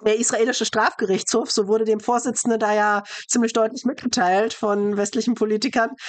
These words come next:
der sei ja für afrikanische Schurkenstaaten und für, ich nehme jetzt mal die englische Formulierung, Fuckers like Putin. Aber, ähm, also das wurde ihm tatsächlich gesagt, nachdem man Haftbefehl, äh, nachdem er es gewagt hat, einen Haftbefehl gegen Netanyahu und, oder das Verfahren zur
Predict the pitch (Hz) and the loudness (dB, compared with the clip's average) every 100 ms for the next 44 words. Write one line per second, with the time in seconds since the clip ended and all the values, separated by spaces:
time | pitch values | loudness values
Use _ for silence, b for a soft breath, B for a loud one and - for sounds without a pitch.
0 | B B 214 208 220 233 226 220 - 233 | B B -2 2 2 2 2 2 0 0
1 | 220 208 208 226 277 226 247 233 - 294 | 2 0 -2 -2 0 0 0 -2 -2 -2
2 | 320 269 - 185 202 277 254 - 240 220 | -2 -2 0 0 0 -2 -4 -2 0 0
3 | 214 B B _ - 233 208 208 214 202 | -2 B B _ -4 0 0 0 0 0
4 | 311 294 240 233 233 240 233 B B _ | -2 -2 -2 0 0 0 -2 B B _
5 | - 247 302 349 - 202 202 214 - 269 | -4 -2 -2 -2 -2 2 2 0 -4 -2
6 | 339 226 185 392 - _ _ _ - 202 | 0 0 -2 -2 -12 _ _ _ -2 0
7 | 214 220 214 214 208 208 196 202 202 196 | 2 2 4 2 2 0 2 2 2 0
8 | 202 - - - 220 233 359 381 311 302 | -2 -6 -12 -2 0 2 2 2 0 -2
9 | 277 294 262 226 240 240 208 214 214 240 | -2 -2 -2 0 0 0 -2 0 0 -2
10 | 220 - - 240 226 233 _ 180 208 196 | -2 -6 -2 0 0 -2 _ -4 -2 0
11 | 226 - 220 208 214 226 247 233 262 233 | 0 0 0 0 0 -2 -4 -2 -4 0
12 | 226 214 220 208 208 202 196 208 196 - | 0 0 0 0 0 0 2 2 -2 -2
13 | 196 180 175 175 - - - 214 233 214 | 0 2 0 -2 -4 -4 0 0 0 -2
14 | 208 190 | 0 0